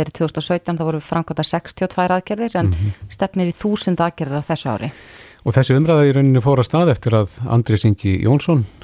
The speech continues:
Speaker 2: þingmaður Pírata, lagði fram fyrirspurn til heilbrigðisráðherra um fjölda þessara aðgerða.
Speaker 1: Mhm.
Speaker 2: Og þeim hefur fjölgað, eins og fram hefur komið. Þær hafa nánast tvöfaldast ár frá ári, núna í nokkur ár,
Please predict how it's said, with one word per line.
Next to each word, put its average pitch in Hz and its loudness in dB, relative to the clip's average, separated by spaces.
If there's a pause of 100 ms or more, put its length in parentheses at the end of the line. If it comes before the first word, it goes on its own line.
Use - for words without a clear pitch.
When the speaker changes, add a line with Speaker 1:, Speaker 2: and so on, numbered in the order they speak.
Speaker 2:
þingmaður 101 2
Pírata, 127 2
lagði 123 4
fram 117 2
fyrirspurn 131 0 (120)
til 107 2
heilbrigðisráðherra 120 2
um 107 2
fjölda 131 0
þessara 98 2
aðgerða. 87 -2 (300)
Speaker 1:
Mhm. 143 -4 (140)
Speaker 2:
Og 104 2
þeim 123 4
hefur 135 6
fjölgað, 107 0
eins 110 4
og 104 2
fram 107 2
hefur 95 4
komið. 98 -2
Þær 107 2
hafa 104 6
nánast 107 2
tvöfaldast 107 0
ár 113 2
frá 110 -2
ári, 101 2 (160)
núna 104 4
í 101 4
nokkur 104 2
ár, 170 2